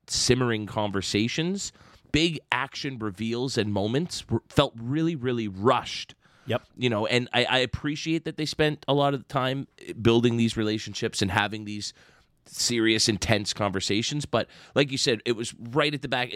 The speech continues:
Speaker 1: uh, right at the start of the episode, and it took two minutes, and it's like, "Extremists for everybody," you know?
Speaker 2: Yeah.
Speaker 1: Um, and I think that could have been a bit more of a slow burn. So I just think a couple more minutes to a couple scenes would have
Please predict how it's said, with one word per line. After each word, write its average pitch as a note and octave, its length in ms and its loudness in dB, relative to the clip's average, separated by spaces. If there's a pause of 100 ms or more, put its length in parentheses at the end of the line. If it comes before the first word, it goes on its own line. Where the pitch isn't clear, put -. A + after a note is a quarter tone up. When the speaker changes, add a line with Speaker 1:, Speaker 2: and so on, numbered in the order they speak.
(140)
Speaker 1:
uh, A2 160 -4
right C#3+ 160 2
at D#3 100 -6
the C#3+ 100 2
start - 420 0
of C#3 40 -2
the C#3 60 0
episode, B2 280 -4
and A2 100 -6
it G2+ 60 -12
took - 140 -6
two G3 200 -2
minutes, C3 320 0
and A2 100 -2
it's G2+ 100 -6
like, A2 200 -4
"Extremists C#4 520 2
for B3 140 0
everybody," F3+ 640 -2
you A2+ 100 -6
know? G2 240 -2 (380)
Speaker 2:
Yeah. A#2+ 200 2
Speaker 1:
Um, A2+ 100 -6
and C3+ 200 -2 (280)
I C3+ 80 4
think C#3+ 160 -4
that B2+ 120 -4
could D3 120 -4
have A#2+ 80 -4
been A#2 100 -2
a A2+ 60 -6
bit B2 180 0
more C3 160 4
of B2 80 4
a A#2+ 60 0
slow B2 260 2
burn. A#2+ 420 0 (480)
So - 140 2
I D#3 100 4
just D3+ 240 0
think D3+ 300 -6
a - 120 -2
couple - 420 0
more C3+ 180 -8
minutes A2+ 640 -10
to A#2+ 180 6
a G#2 60 4
couple A#2 340 0
scenes G#2+ 460 -6
would G#2+ 100 -2
have G2 240 -8